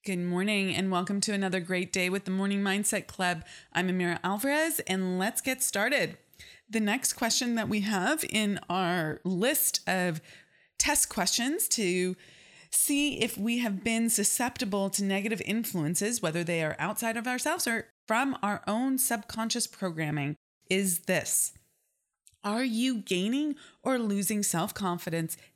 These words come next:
as you grow older? So that's a yes or no kind of answer. Are you gaining self-confidence as you grow older? Yes or no?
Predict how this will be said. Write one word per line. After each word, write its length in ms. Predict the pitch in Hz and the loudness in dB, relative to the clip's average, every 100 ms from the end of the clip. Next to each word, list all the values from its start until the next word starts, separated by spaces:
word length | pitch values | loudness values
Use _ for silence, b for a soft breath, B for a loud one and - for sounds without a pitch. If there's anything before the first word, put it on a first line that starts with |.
| - | -4
as 300 | 175 175 185 | -2 0 0
you 140 | 185 | -2
grow 380 | 156 170 165 - | -4 -2 -2 -4
older? 380 | 160 147 - - _ _ _ _ _ _ _ _ _ _ _ _ - | -4 -4 -6 -10 _ _ _ _ _ _ _ _ _ _ _ _ -8
So 100 | - | -2
that's 220 | 233 330 | 0 2
a 60 | 294 | 2
yes 300 | 214 202 - | 2 2 2
or 140 | 180 | 2
no 360 | 151 151 147 151 _ _ - | 2 2 0 -2 _ _ -6
kind 180 | 165 | -4
of 60 | 151 | -2
answer. 280 | 165 143 - - | -2 -2 -4 0
Are 140 | 175 262 | 0 2
you 340 | 277 311 302 B B B _ - 190 | 2 0 -2 B B B _ -6 -4
gaining 560 | 160 202 262 320 392 381 - | 0 2 2 2 0 -2 -6
self-confidence 840 | - 302 302 - 311 311 320 311 - - | -2 -2 -2 -2 -4 -2 -2 -2 -4 -4
as 240 | 247 247 | -2 0
you 120 | 262 | -2
grow 260 | 262 269 262 | -2 -2 -2
older? 360 | 254 262 285 294 | -2 -2 -4 -4
Yes 360 | 214 202 202 - | -2 -2 0 -2
or 80 | 196 | -2
no? 260 | 185 156 | 0 -2